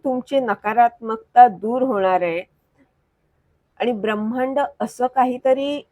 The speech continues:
करणार आहे की ज्यामुळे तुमच्या आयुष्यात सेलिब्रेशन येऊ शकतं. आणि तुम्हाला तुमची शक्ती कळून येईल,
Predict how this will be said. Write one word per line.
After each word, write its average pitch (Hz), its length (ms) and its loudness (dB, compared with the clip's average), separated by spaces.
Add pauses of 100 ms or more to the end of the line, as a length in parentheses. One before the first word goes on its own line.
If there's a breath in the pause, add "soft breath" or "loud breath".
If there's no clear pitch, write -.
(200)
करणार 214 440 2
आहे 214 180 0
की 226 260 -10
ज्यामुळे 214 720 -2
तुमच्या 208 440 -4
आयुष्यात 226 680 -4
सेलिब्रेशन 202 840 -4
येऊ 175 240 -2
शकतं. - 420 -12 (4000)
आणि 233 200 -2 (100)
तुम्हाला 226 640 4
तुमची 240 640 -6
शक्ती - 560 -4
कळून 208 420 2
येईल, 156 280 -4